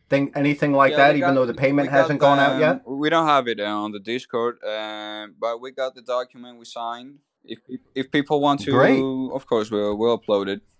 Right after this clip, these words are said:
Speaker 1: Yeah, no, I think, I mean, it's up to you guys. It's your project, but I know, you know, communities love seeing that kind of stuff because it just gets them that more invested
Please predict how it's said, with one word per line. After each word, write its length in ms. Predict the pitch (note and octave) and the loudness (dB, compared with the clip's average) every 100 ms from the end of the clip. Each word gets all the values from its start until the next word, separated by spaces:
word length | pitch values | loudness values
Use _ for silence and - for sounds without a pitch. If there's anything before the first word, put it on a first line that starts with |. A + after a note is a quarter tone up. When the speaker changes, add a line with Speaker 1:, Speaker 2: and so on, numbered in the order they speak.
| _ | _
Speaker 1:
Yeah, 360 | G2 C3 - - | 0 6 6 4
no, 160 | A#2+ C#3 | 4 6
I 160 | B2+ | 8
think, 180 | A3+ D#3 C#3 | 6 4 4
I 80 | |
mean, 320 | E3+ E3+ C#3+ A#2+ | 6 6 4 0
it's 160 | D#3 | 2
up 160 | D3 C#3+ | 2 2
to 80 | B2+ | -4
you 100 | C#3 | 0
guys. 380 | C#3+ - - _ | 0 0 -4 _
It's 80 | - | -6
your 140 | C3 A2+ | -2 0
project, 520 | B2 A#2+ A2+ C#3+ - | 2 0 2 -2 2
but 120 | B2+ | 4
I 100 | B2+ | 6
know, 400 | C#3+ D#3 C#3+ - - - | 8 8 8 2 -12 -2
you 100 | F3 | 4
know, 140 | E3 D#3 | 6 4
communities 640 | F#3+ A3 F#3 D3+ C#3+ B2 | 4 4 6 4 4 6
love 200 | D3 A#2 | 6 6
seeing 280 | - B2+ A#2 | 0 -2 0
that 160 | G#2+ | 0
kind 240 | - A2 F#2 | -2 -4 -4
of 40 | |
stuff 300 | - G2+ - | -6 -6 -4
because 340 | B2+ A#2 D3 C3+ | -6 2 2 2
it 120 | - | 0
just 240 | C#3+ - | -2 2
gets 260 | D#3+ D#3 - | 4 4 2
them 220 | C#3 A2+ | 2 4
that 240 | B2+ C3+ | 2 4
more 160 | C3+ C3 | 4 4
invested 600 | A2+ A2+ A2+ - G#2 | 4 2 0 -2 -8